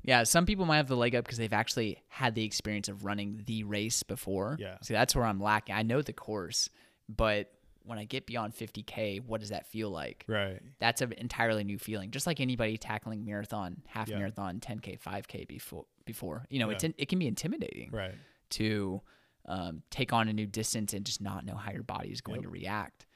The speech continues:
Speaker 2: Yep.
Speaker 1: But that's what, that's what we train
Speaker 2: That's
Speaker 1: for.
Speaker 2: what we train for,
Speaker 1: Right?
Speaker 2: mentally prepare for. Yeah,
Speaker 1: Definitely.
Speaker 2: it's worth it. So.
Speaker 1: Definitely. So just like you, you know, you talked about hitting the quote unquote wall, mile nine, ten, eleven. I like to look at races almost like breaking them up in thirds,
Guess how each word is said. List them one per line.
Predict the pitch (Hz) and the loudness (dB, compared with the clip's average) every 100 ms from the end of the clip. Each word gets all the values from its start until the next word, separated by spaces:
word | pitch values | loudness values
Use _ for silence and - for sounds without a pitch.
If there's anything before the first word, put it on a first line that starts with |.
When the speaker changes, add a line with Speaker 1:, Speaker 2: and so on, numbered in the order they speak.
| - | -10
Speaker 2:
Yep. | 117 | 2
Speaker 1:
But | 127 | 10
that's | 139 143 | 10 12
what, | 143 139 - _ | 6 6 0 _
that's | - 113 | -8 -4
what | - | -2
we | 117 | -4
train | - 135 143 | -4 -4 -4
Speaker 2:
That's | 117 - | -4 -4
Speaker 1:
for. | |
Speaker 2:
what | 127 | -2
we | 127 | -2
train | 123 156 156 | -4 -4 -4
for, | - 147 156 - | -2 -2 -2 -2
Speaker 1:
Right? | - 117 | 4 4
Speaker 2:
mentally | 127 139 | 6 4
prepare | 123 135 135 139 | 4 4 2 0
for. | - 143 160 147 _ | -2 -4 -4 -8 _
Yeah, | - | -2
Speaker 1:
Definitely. | 110 110 110 104 | 0 0 -2 -2
Speaker 2:
it's | 123 127 | -2 0
worth | 135 - | -2 -4
it. | - - | -10 -8
So. | - | -4
Speaker 1:
Definitely. | 110 - 107 113 123 | -4 -4 -6 -6 -8
So | - 147 | 6 8
just | 131 156 - | 8 6 8
like | 196 143 | 6 6
you, | 151 | 4
you | 139 | 6
know, | 135 | 4
you | 127 | 4
talked | 165 143 - | 4 4 6
about | 135 | 4
hitting | 110 143 131 123 | 8 8 8 6
the | 120 110 107 101 | 6 6 4 0
quote | - 131 | 2 4
unquote | 117 131 90 | 4 2 0
wall, | - 113 110 107 131 - | 4 4 6 4 0 -8
mile | - 110 107 | -4 -2 -2
nine, | 110 113 113 | -2 -2 -4
ten, | 117 135 | -4 -4
eleven. | 113 101 101 107 104 113 - - _ _ _ | -2 -2 -2 -2 -4 -6 -10 -20 _ _ _
I | - 135 | 8 10
like | 147 139 | 10 6
to | 139 | 4
look | 120 | 4
at | 117 | 2
races | 110 113 110 110 | 2 2 2 0
almost | 113 113 113 | 0 0 -2
like | 110 | -4
breaking | 107 107 110 104 | -2 -2 -2 -4
them | 101 | -4
up | 113 | -4
in | 101 117 | -6 -6
thirds, | 95 90 65 - | -4 -6 -6 -12